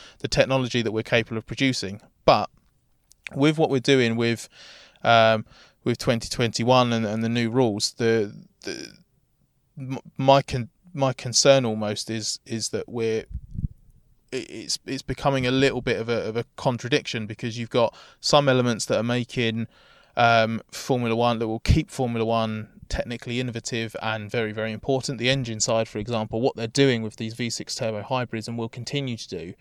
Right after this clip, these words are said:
will hopefully have really significant um, drip feeding, uh, drip feed consequence to, to the automotive world, and there will continue to be gains on the aerodynamic side. We will have engineers that have incredible levels of, of expertise and will hopefully then go on to do amazing things.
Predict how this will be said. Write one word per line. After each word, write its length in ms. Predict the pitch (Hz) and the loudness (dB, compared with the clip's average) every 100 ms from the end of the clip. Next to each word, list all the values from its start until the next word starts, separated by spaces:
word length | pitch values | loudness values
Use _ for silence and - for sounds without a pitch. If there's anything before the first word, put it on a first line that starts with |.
| _ _ _ _ | _ _ _ _
will 100 | 120 | -6
hopefully 480 | - 160 165 117 120 | 4 4 4 -4 -4
have 360 | 135 117 107 | -2 -2 -2
really 400 | 110 135 147 117 | -6 -2 -2 -2
significant 800 | 110 113 135 131 117 - 104 107 _ _ _ _ | -6 -10 -8 -8 -8 -10 -10 -12 _ _ _ _
um, 380 | 123 110 113 104 - | -2 0 -2 -6 -2
drip 240 | 143 - | -2 -2
feeding, 500 | - 117 113 110 113 - _ _ | -6 -6 -4 -6 -8 -14 _ _
uh, 240 | 113 110 120 | -2 -2 -2
drip 180 | 139 - | -4 -4
feed 200 | 117 - | -8 -2
consequence 680 | 151 131 - 117 101 - - | -2 -2 -6 -8 -8 -8 -8
to, 260 | 131 117 | -2 -2
to 120 | 95 117 | -2 0
the 80 | |
automotive 560 | 123 113 127 123 120 110 | 0 0 0 0 0 0
world, 340 | 110 113 110 117 | 4 4 4 2
and 280 | 127 123 | 2 0
there 200 | - 131 | 4 4
will 140 | 131 131 | 4 0
continue 420 | - - 139 123 | -2 -4 -4 -4
to 100 | - | -6
be 100 | 113 | -2
gains 280 | 120 113 110 | 0 -2 -4
on 80 | 104 | -6
the 100 | 107 | -6
aerodynamic 520 | 107 107 123 123 - | -4 -2 -2 -2 -4
side. 300 | 127 113 113 | 0 0 0
We 180 | 113 113 | -4 -4
will 280 | 107 107 - - - | -4 -6 -10 -20 -2
have 180 | 117 120 | 0 2
engineers 560 | 123 120 117 120 113 | 0 -2 -2 -2 -2
that 100 | - | -6
have 180 | - 110 | -6 -6
incredible 640 | 117 - 131 113 107 110 | -6 -6 -4 -2 -4 -4
levels 340 | 113 110 107 117 | -4 -6 -8 -8
of, 200 | 107 117 | -10 -10
of 160 | 113 | -6
expertise 540 | 113 - 113 - 127 117 | -6 -4 -8 -4 -4 -4
and 100 | 117 | -8
will 80 | |
hopefully 540 | - 135 - 117 110 113 | -4 -4 -4 -6 -6 -2
then 300 | 143 160 123 | 0 0 0
go 240 | 120 107 | 0 0
on 140 | 107 107 | -2 -6
to 80 | |
do 260 | 113 110 107 | -8 -4 -4
amazing 360 | 107 107 104 101 | -4 -4 -6 -4
things. 340 | 120 120 | -4 -2